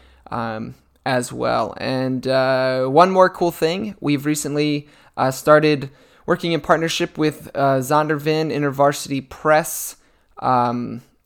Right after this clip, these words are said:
and Lexham Press, and also, like I said, Fortress Press, all publishing companies, you know, kinda just a, a mutual relationship where, uh, we can get books from them, uh,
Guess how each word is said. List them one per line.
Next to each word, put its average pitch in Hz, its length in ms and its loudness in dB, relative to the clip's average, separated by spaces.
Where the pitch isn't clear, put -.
and 127 200 -4
Lexham 143 560 2
Press, 147 320 2
and 127 100 -4
also, 135 280 0
like 135 160 0
I 131 40 -4
said, 120 200 -6
Fortress 208 420 -2
Press, - 380 0
all 175 160 8
publishing 160 440 0
companies, 151 560 -4
you 147 100 -6
know, 139 180 4
kinda 226 220 0
just 214 180 -6
a, 156 220 -4
a 143 40 -2
mutual 170 340 0
relationship 156 720 0
where, 131 360 0
uh, 127 240 2
we 160 100 0
can 175 140 -2
get 151 220 2
books 165 240 2
from 160 180 -2
them, 151 300 2
uh, 123 380 4